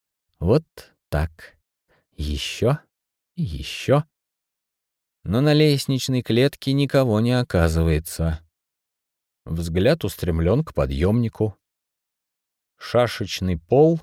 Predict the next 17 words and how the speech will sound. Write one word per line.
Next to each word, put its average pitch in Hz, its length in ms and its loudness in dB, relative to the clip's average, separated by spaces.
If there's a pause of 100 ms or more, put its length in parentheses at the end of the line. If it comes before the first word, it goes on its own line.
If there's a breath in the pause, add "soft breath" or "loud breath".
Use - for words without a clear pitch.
(840)
и 104 120 2
мысль 127 520 2
о 92 100 -2
матери, 107 400 0
которой 131 420 0
не 131 160 2
дано 113 400 2
было 110 260 4
нянчить 107 600 0
внуков, 101 840 0
потому 110 420 0
что - 300 -8
он 131 300 2
бездетен 98 880 0
до 120 120 0
мизинцев 120 720 2
своих. 113 680 0